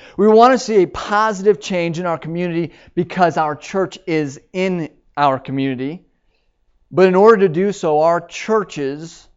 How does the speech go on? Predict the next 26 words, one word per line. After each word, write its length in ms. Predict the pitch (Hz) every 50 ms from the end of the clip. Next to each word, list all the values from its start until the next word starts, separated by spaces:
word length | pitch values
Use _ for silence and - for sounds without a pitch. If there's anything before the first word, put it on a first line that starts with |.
| _ _ _ _ _ _ _ -
must 400 | 131 147 170 180 170 175 160 143
be 200 | 175 190 185 170
like 300 | 160 151 151 147 143 139
Lucy's 540 | 139 147 156 160 147 - - 147 139 127
five 360 | - - 165 156 147 143 139 -
fingers. 560 | - 147 139 127 120 110 107 107 - _ _ _ _ _ _ _ _ _ _ _ _
Individually, 800 | - 175 185 180 170 151 185 196 202 175 196 214 220 226 226 226 _ _ _ _ _ _ _ _ _ _ _
we 200 | - 131 139 139
are 100 | 135 131
nothing. 380 | 131 127 113 110 - 110 87 - _ _ _ _ _ _ _ _ _ _ _ _ _ _ _ _ _ _ _ -
We're 140 | 131 143
just 220 | 135 151 151 139 -
a 40 | 135
bunch 240 | 131 139 139 -
of 80 | 160 139
sinners 400 | - - 131 120 117 113 113 -
saved 300 | - 127 113 117 117 117
by 180 | 131 135 139 139
grace. 500 | 120 110 101 - 170 - _ _ _ _ _ _ _ _ _ _ _ _ _ _ _ _ _ _ _ _ _ _ _ _ _ _
But 100 | - 120
when 100 | 120 127
we're 240 | 143 165 160 135 - _ _ _ _ _ _ _ _ _ _ -
put 340 | - - - 208 226 226 -
together 640 | - 226 220 185 180 185 175 151 123 113 - - _ _ _ _ _ _ _ _ _ _ _ _ _ _ _ _
into 200 | 135 139 143 139
one 580 | 131 123 123 135 160 185 214 220 214 214 208